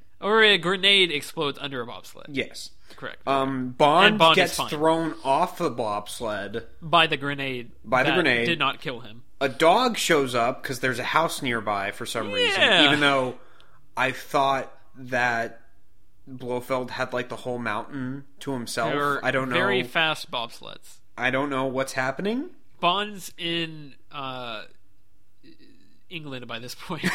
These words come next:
Speaker 2: <laughs> You'd think if Blofeld had a, a broken neck or some kind of spinal issue, he wouldn't be able to get far.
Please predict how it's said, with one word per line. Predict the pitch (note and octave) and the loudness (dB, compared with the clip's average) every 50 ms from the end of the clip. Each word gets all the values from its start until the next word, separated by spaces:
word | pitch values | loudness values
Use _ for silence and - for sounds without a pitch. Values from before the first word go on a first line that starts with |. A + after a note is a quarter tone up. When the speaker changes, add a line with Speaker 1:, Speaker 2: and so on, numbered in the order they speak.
| - - | 2 2
Speaker 2:
<laughs> | G3 F#3+ - - D#3+ - - - - - - | 2 0 0 -2 -8 -12 -12 -14 -14 -14 -8
You'd | - G3+ G#3+ G3 | -4 -4 -4 0
think | - D#4 F4+ E4+ G#4 | 0 0 2 4 4
if | F#4 - - - | 2 2 0 -2
Blofeld | F3+ F#3+ G#3+ A3 - A#3+ F#3+ F3+ | 2 2 2 2 2 -2 -2 0
had | - F3+ F3 D#3+ | 2 2 4 4
a, | C#3+ B2+ E2+ G2 | 2 0 -2 -2
a | C#3 C3+ C3 | -2 -2 -2
broken | A#2+ G#2 C3+ C3 D#3 D#3+ - D#3 C3+ A#2+ | -2 -2 0 0 0 2 2 0 0 0
neck | B2 C3+ D3 D3 - - - | -2 -2 -2 -4 -6 -8 -6
or | C3+ C3 B2+ | -4 -4 -2
some | - - D3 D3 D3 | -2 -2 -2 -2 -2
kind | - D#3+ D#3 D3 | -2 -2 -2 -2
of | C3 A2+ - | -2 -4 -4
spinal | - - - - - C#3 B2+ A#2+ C#3 D3 D#3 E3 E3 - | -2 -2 -4 -2 -4 -4 -4 -2 -4 -4 -4 -6 -6 -4
issue, | D3+ D3+ - - - F#3 E3+ | -4 -4 -4 -2 -2 -2 -4
he | D#3 - D3+ | -2 -4 -4
wouldn't | C3+ C3+ D3 D3+ D3 | -2 -2 -4 -4 -2
be | C3+ C3+ | 0 0
able | D3+ D#3 D3+ C3 | 0 0 0 -6
to | C3 | -2
get | B2 C3 C#3+ - - | -2 -2 -2 -4 -6
far. | - B2+ B2 A#2+ B2+ C#3 D3 E3 E3+ | -6 -4 -2 0 0 0 0 -2 -4